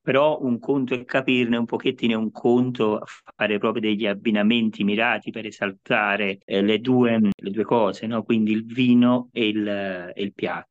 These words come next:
Ed è una cosa poi meravigliosa proprio combinarla insieme, quindi realizzare quel piatto minuziosamente, nei minimi dettagli per esaltare la bottiglia. E, e, e io ogni giorno mi,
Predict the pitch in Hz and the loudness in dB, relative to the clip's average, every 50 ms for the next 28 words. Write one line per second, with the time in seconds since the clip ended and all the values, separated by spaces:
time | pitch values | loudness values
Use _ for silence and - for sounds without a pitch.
0 | _ _ _ - 120 135 139 143 147 139 156 165 160 - 147 - - 151 139 127 | _ _ _ -4 -2 0 0 0 0 0 0 -2 0 -2 -2 0 0 2 2 4
1 | 120 123 123 123 123 120 151 156 156 - 139 - 147 147 147 - 135 123 123 - | 4 4 4 4 4 4 4 2 2 0 -2 0 0 0 2 2 0 0 0 -4
2 | - - 131 127 131 127 123 120 127 123 127 139 139 139 135 123 117 117 117 117 | -2 0 0 2 2 2 2 2 2 2 2 2 2 2 0 0 0 0 2 2
3 | 120 117 113 - - 135 127 117 107 107 101 101 101 - 131 135 131 123 120 120 | 2 2 0 0 0 2 4 4 4 4 2 0 0 0 0 2 2 2 2 2
4 | 117 113 110 110 - - 147 151 135 139 120 117 - - 139 139 160 165 165 - | 2 2 0 -2 -2 -2 -2 0 0 -2 -2 -2 -4 -4 -2 -2 -2 -4 -6 -10
5 | _ _ _ - 175 175 190 190 - - - _ _ _ _ _ _ _ _ _ | _ _ _ -2 0 0 0 -2 -6 -14 -20 _ _ _ _ _ _ _ _ _
6 | _ 135 139 143 147 151 143 147 - - - 156 151 - 151 151 139 127 117 110 | _ 0 2 4 4 2 2 0 0 0 2 2 2 0 0 0 2 2 2 2
7 | 107 104 104 101 101 117 113 120 123 151 170 165 156 139 123 127 120 117 - _ | 2 2 0 0 2 2 4 4 4 4 2 2 2 2 2 2 0 0 -2 _
8 | - 135 131 135 139 143 143 143 - 127 123 104 - 123 107 101 - - - 113 | -2 0 2 2 2 2 0 0 0 -2 -2 -2 -2 -2 -2 -2 -4 -4 -2 0
9 | 101 98 110 107 104 95 98 101 95 - - _ - 76 71 71 71 71 78 82 | 0 0 0 0 -2 0 -2 -4 -4 -6 -8 _ -10 -8 -8 -10 -10 -10 -8 -8
10 | - - 110 117 127 131 131 - 127 131 127 127 127 - 131 170 190 180 180 185 | -6 -4 -2 0 0 0 0 0 -2 -2 0 0 0 2 2 4 4 4 2 2
11 | 180 180 165 - - 170 175 175 175 160 147 139 131 123 | 0 -2 -2 0 2 2 2 2 2 2 2 4 2 2